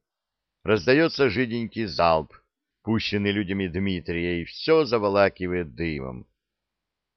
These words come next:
Когда дым слегка рассеивается, татары уже совсем близко, метров в двадцати. Сидор кричит: "Пали!" Опять залп, проложивший в рядах татар просеку.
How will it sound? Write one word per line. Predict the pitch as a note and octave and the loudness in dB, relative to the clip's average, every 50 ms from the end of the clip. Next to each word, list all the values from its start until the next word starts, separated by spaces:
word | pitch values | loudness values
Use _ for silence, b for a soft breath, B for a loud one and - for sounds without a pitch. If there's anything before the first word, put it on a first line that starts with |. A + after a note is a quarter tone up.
| _ _ _ _ | _ _ _ _
Когда | - A2+ B2 C3+ D3 C#3+ C#3 | 4 4 6 8 8 8 8
дым | B2+ D3+ D3 C#3 | 6 2 0 0
слегка | A#2 - A#2 B2 A#2+ - - B2+ B2+ | -2 0 0 0 2 4 4 4 6
рассеивается, | B2 A#2 - - - - C#3 C#3+ C3+ A#2 G#2 F#2+ F2+ E2+ - - - D#2 C#2 C2 - _ _ _ _ _ _ _ _ | 6 4 0 -2 -6 -4 -2 0 0 2 2 2 2 0 -2 -4 -8 -6 -8 -8 -8 _ _ _ _ _ _ _ _
татары | - B2 A2+ - D3+ D3 C3 C3 | -2 0 4 6 6 6 6 4
уже | A2+ G2+ A#2+ | 2 0 -2
совсем | A2+ - A#2 - - A2+ G2+ | -2 -4 -6 -4 -4 -4 -2
близко, | E2+ F2+ F2 D2+ - - - - B1 | -2 -2 -4 -4 -8 -12 -12 -10 -4
метров | D2 G#2 A2+ - A#2 A2+ A2 F2+ A#1+ | 0 0 0 0 2 0 0 0 -2
в | B1+ A#1+ | -8 -10
двадцати. | E2 E2 G2+ G#2 - A#2 A#2+ F#2+ A2 G2+ D2+ - - _ _ _ _ _ _ _ _ _ _ _ _ | -6 -2 -2 -2 0 -2 -6 -4 -4 -6 -8 -8 -12 _ _ _ _ _ _ _ _ _ _ _ _
Сидор | - - - A2 A2 G#2+ A2+ G#2 F#2 | -10 -4 0 2 4 4 4 4 2
кричит: | - E2 F2+ F#2 - G2+ A#2 A#2+ G#2+ - _ - - _ _ _ | -2 -6 -6 -4 -4 -2 -4 -4 -4 -6 _ -20 -20 _ _ _
"Пали!" | - - A2+ C3+ C#3+ D3 C#3+ C#3+ C#3 B2+ G#2 - _ _ _ _ _ _ _ _ _ _ _ _ _ _ _ _ - | 4 4 6 6 4 2 0 0 0 -2 -4 -8 _ _ _ _ _ _ _ _ _ _ _ _ _ _ _ _ 0
Опять | - A2+ G#2+ - B2+ D3 D#3 D#3 D3+ C#3 - - | 2 2 2 4 6 6 8 8 8 6 2 -2
залп, | - D#2 D2+ C2 B1+ G#2+ A#2 A2+ G#2+ G2+ E2+ C#2+ - - - - _ _ _ _ _ _ _ _ _ _ _ _ _ _ _ _ - | -12 -12 -10 -2 4 6 8 8 8 6 4 0 -4 -10 -20 -20 _ _ _ _ _ _ _ _ _ _ _ _ _ _ _ _ -2
проложивший | F#2+ F#2+ A2+ A#2+ B2+ A2 G#2+ C#3+ C3 A2 - - G#2+ | 2 4 6 6 4 4 4 2 0 0 -2 -2 0
в | G#2+ | 2
рядах | G#2+ A2 G#2+ A2+ G#2+ F#2+ | 2 2 4 2 0 0
татар | - G2 F2 - F#2+ F#2+ D#2+ | 0 -4 -4 0 0 -2 -2
просеку. | - - - - C#2+ F2 F2+ D#2 - C#2 - - B1 A1 - | -2 -8 -10 -6 -4 -2 -2 -2 -4 -8 -12 -12 -14 -16 -16